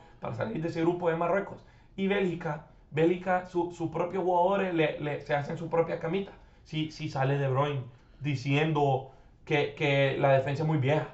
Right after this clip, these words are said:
y que no van a pasar. Después del primer partido y después del segundo partido, que pierden dos a cero, sale Jan Vertonghen y dice,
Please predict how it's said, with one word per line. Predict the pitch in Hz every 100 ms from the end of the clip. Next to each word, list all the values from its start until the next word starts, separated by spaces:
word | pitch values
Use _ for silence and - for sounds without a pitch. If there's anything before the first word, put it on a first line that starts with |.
| - -
y | 151
que | 147
no | 139
van | 151
a | 151
pasar. | 135 139 151 -
Después | 139 175
del | 196
primer | 196 196 208
partido | 208 185 202 214 170 - - - -
y | 185
después | 160 170 185
del | 214
segundo | 202 202 214
partido, | 165 160 202 180 117 -
que | 135
pierden | 139 160 175 175
dos | 165
a | 156
cero, | 143 160 143 - - - - -
sale | - 143 156
Jan | 151 156
Vertonghen | 156 131 147 160 135 113 - - - - -
y | 139
dice, | 127 160 123